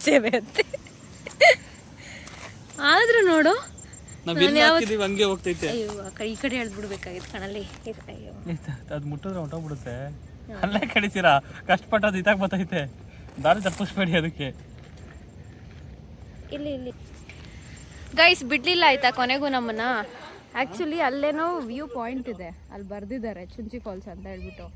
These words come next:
Speaker 1: But ಬಿಡ್ಲಿಲ್ಲ ಅಲ್ಲಿಗೆ ಹೋಗಕ್ಕೆ. So ಅಲ್ಲೆಲ್ಲ actually ಆ ಕಡೆ ಎಲ್ಲರ ಜ-, ಎಲ್ಲ ಓಡಾಡ್ತಿದ್ದಾರೆ ಆಯ್ತಾ. But ಆ ಕಡೆ ರೂಟ್ ಹೆಂಗ್ ಹೋಗೋದು ಅಂತ ನಮ್ಗೆ ಗೊತ್ತಾಗ್ತಿಲ್ಲ.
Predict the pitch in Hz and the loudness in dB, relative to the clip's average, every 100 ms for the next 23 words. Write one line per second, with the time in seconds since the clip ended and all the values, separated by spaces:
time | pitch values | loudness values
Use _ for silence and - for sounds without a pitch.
0 | - - - 880 - 1077 - - - - | -18 -18 -20 -18 -18 -18 -20 -20 -20 -18
1 | - - - - 302 339 240 285 262 349 | -20 -18 -18 -10 -8 -6 -4 -6 -4 -6
2 | 320 277 233 214 240 262 233 226 240 254 | -4 -2 -2 0 0 0 -2 0 0 -2
3 | - 220 196 240 247 277 320 269 247 - | -4 0 2 2 0 2 6 6 6 -2
4 | 320 226 277 494 - 196 - 202 269 339 | -4 -2 -4 -6 -10 -14 2 8 8 8
5 | 349 311 262 240 247 262 220 - - 277 | 8 6 6 4 4 4 4 2 8 8
6 | 220 233 254 277 226 190 170 196 202 202 | 10 8 8 6 4 2 0 -2 0 2
7 | 196 220 214 285 285 233 262 269 240 214 | 2 2 6 6 6 6 4 4 4 2
8 | 247 214 190 196 208 - 202 | 0 0 0 0 -2 -4 -12